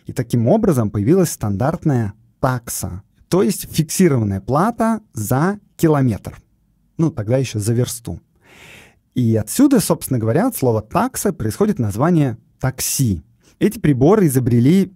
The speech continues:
и внедрили, конечно, впервые не в России. Вообще что-то подобное существовало еще в Древнем Риме. На оси колесницы закрепляли тазик, в который падал камешек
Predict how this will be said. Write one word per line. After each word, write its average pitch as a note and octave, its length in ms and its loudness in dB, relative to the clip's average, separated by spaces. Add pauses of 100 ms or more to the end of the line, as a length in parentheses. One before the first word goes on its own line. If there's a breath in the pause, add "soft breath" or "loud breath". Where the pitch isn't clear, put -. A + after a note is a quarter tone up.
и A2 140 -2
внедрили, B2+ 840 2
конечно, C3 320 0
впервые B2 360 0
не B2 200 4
в A2+ 60 -2
России. E3 420 0
Вообще A2+ 460 0
что-то - 280 -2
подобное C#3 480 2
существовало B2 600 -2
еще A#2+ 180 0
в A2+ 60 -4
Древнем B2 420 4
Риме. A#2 400 2 (600 loud breath)
На B2 120 2
оси D#3+ 200 0
колесницы C#3 840 0 (120)
закрепляли B2 540 0
тазик, D#3 680 -2
в - 100 -20
который C#3 300 0
падал A2 380 -2
камешек - 680 -2